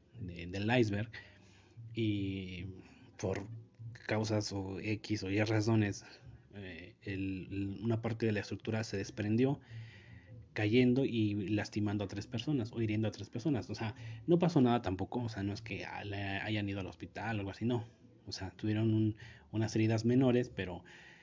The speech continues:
pero sí hubo un, un percance, ¿no? Entonces, ¿eso qué quiere decir? Que prácticamente el Titanic y los icebergs no pueden estar juntos, o sea, es como un, una dualidad que,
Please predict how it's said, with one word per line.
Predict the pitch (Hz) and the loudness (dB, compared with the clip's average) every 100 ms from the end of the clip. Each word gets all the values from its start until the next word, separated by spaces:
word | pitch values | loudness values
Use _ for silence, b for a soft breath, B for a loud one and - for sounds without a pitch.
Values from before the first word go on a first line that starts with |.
| B B _ | B B _
pero | - 110 | -4 -4
sí | - 113 104 | 2 2 4
hubo | 101 101 | 0 0
un, | 104 101 - - 113 117 | 0 0 -4 -6 -6 -2
un | 113 | 0
percance, | 107 - 104 - | -2 -2 -2 -4
¿no? | 90 123 - B B B B _ | -8 -10 -10 B B B B _
Entonces, | 113 120 139 127 | -2 2 6 4
¿eso | 135 143 | 4 2
qué | 147 | 4
quiere | 147 143 | 6 6
decir? | 120 110 117 | 6 4 2
Que | 113 | 2
prácticamente | 117 120 117 110 113 113 113 113 | 0 0 2 2 2 0 -2 -4
el | 107 | -6
Titanic | 107 110 120 113 113 | -6 -2 0 0 -2
y | |
los | 110 101 117 | -4 -2 0
icebergs | 123 127 | 2 2
no | 113 113 | 2 0
pueden | 117 113 107 | 2 2 2
estar | - 104 107 - _ | 0 -4 -6 -10 _
juntos, | - - 113 107 - | -8 2 4 4 -2
o | 101 | -6
sea, | 107 | -6
es | 107 | -2
como | 127 110 104 | 0 2 2
un, | 113 110 98 B B B - - - B B B B B B B - - | 2 0 -2 B B B -20 -20 -20 B B B B B B B -16 0
una | 113 120 | 2 4
dualidad | 113 101 110 110 | 4 4 2 0
que, | 104 101 95 92 | 0 0 -2 -6